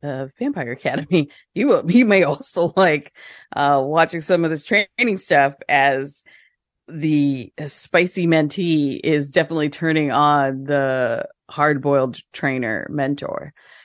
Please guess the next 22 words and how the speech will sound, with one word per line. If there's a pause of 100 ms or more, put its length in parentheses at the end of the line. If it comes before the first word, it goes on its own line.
(140)
And (160)
yes,
it's
two
women,
but
those
are
some
of
the
panels
that
actually
I
feel
like (120)
we've
talked
about
this
before.